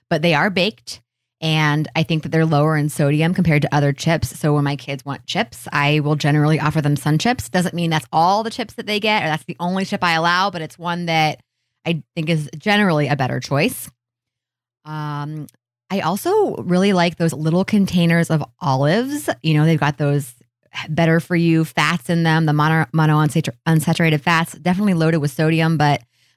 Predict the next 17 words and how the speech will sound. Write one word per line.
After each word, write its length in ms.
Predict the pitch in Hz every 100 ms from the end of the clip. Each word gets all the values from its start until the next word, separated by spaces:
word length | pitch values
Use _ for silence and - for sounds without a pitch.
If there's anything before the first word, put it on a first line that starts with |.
| -
my 80 | 214
kids 300 | 302 269 -
love 420 | 151 151 151 147
them 400 | 165 160 160 160 -
and 560 | 151 147 143 139 143
I 120 | - 147
consider 440 | 151 - 143 143
them 360 | 139 135 135 131
a 80 | 139
better 240 | 135 135
for 100 | 143
you 160 | 135 131
choice 380 | - 135 135
for 180 | - 123
sure. 480 | 131 - 185 180 175 _ _ _ _ _ _ _ _ _ _ _ _ _ 160
Veggie 380 | 190 208 220 208
straws. 520 | - 170 147 135